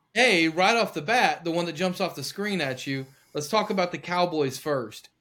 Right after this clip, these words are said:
Could it get that bad for the Cowboys? Do they have enough to challenge Philly in an N F C East, or are we looking more at the Cowboys need to worry about challenging the Giants for second place in the division?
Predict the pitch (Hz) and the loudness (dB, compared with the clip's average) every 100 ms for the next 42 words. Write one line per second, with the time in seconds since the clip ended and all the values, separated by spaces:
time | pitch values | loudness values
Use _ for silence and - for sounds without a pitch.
0 | _ - 220 262 214 226 196 208 202 202 | _ 0 2 2 0 0 0 -2 0 0
1 | 202 196 196 180 180 180 185 196 208 196 | 0 -4 -8 -4 -2 0 0 -2 -2 -6
2 | - _ _ - 143 196 220 202 202 196 | -14 _ _ -8 -2 2 2 2 0 0
3 | 196 190 165 190 185 175 - - 185 185 | -2 -2 -6 -4 -2 -4 -4 -2 0 2
4 | 185 165 160 160 175 151 170 165 156 180 | 0 -2 -6 -4 -4 -4 -4 -2 -2 -2
5 | 180 - 156 151 143 143 _ _ - 147 | -4 -4 0 0 0 -6 _ _ -6 -2
6 | 190 202 196 190 175 175 170 165 160 147 | 0 2 2 0 2 2 2 2 -4 -4
7 | 165 170 165 151 160 151 147 151 147 143 | 0 0 0 -2 -4 -6 -2 2 2 0
8 | 147 156 151 143 143 131 127 139 143 135 | -4 -6 -6 -4 -4 -4 -2 -2 -2 -4
9 | 135 127 165 160 120 127 117 117 123 117 | -8 -4 -4 -4 -8 -6 -6 -6 -8 -6
10 | 110 113 - | -6 -6 -10